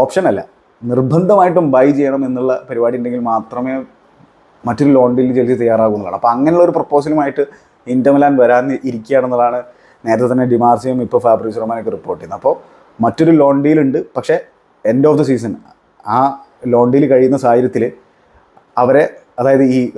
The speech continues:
റൊമലു ലുക്കാക്കുവിനെ നിർബന്ധമായിട്ടും, ആ, ഇന്റർ മിലാൻ വാങ്ങിക്കണം എന്നുള്ളതാണ്. അപ്പോൾ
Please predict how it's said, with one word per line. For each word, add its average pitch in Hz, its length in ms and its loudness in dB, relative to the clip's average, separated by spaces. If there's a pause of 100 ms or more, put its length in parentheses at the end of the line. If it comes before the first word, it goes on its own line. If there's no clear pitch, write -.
റൊമലു 127 240 2
ലുക്കാക്കുവിനെ 135 600 0
നിർബന്ധമായിട്ടും, 123 680 -2 (600)
ആ, - 20 -6 (180)
ഇന്റർ 117 160 0
മിലാൻ 123 180 0 (100)
വാങ്ങിക്കണം 107 340 0
എന്നുള്ളതാണ്. 95 320 -6
അപ്പോൾ 120 160 -4